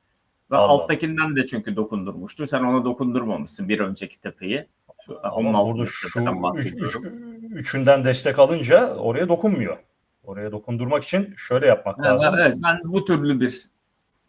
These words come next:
Speaker 1: trend olduğunu düşünüyorum biraz daha. Şu an tam sınırında olduğumuzu düşünüyorum.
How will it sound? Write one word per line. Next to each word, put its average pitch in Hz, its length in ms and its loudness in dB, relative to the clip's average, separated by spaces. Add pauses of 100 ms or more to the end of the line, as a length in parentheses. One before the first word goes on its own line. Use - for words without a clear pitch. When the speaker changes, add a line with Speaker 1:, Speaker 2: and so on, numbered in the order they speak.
Speaker 1:
trend 107 280 -2
olduğunu 95 440 -8
düşünüyorum 98 580 -8
biraz 98 300 0
daha. 104 140 4
Şu 123 200 4
an 117 80 6
tam 131 200 2
sınırında 117 480 -2
olduğumuzu 92 580 -2
düşünüyorum. 101 560 -6